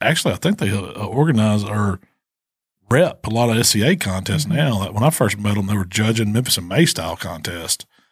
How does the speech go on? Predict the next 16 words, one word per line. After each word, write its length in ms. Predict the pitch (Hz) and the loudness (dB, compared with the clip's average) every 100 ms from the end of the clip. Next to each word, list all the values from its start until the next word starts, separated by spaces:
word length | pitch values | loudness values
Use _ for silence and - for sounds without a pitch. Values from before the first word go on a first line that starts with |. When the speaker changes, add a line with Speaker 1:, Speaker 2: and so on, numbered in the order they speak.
| _ | _
Speaker 1:
Then 100 | 123 | -2
they 100 | 123 | 0
got 180 | 117 117 | 2 2
into 220 | 117 113 | 2 0
doing 280 | 107 110 104 | 2 2 2
K 140 | 107 | 0
C 140 | 98 98 | -4 -4
B 160 | 95 | 0
S 160 | 135 131 | 0 2
judging 420 | 127 135 135 139 | 2 2 4 2
and 80 | 123 | 2
helping 440 | 127 135 135 131 | 0 -2 -2 -4
and 100 | 120 | -4
all 140 | 117 117 | -8 -4
that. 300 | 123 135 123 | -2 -2 -4
But, 180 | 92 | -14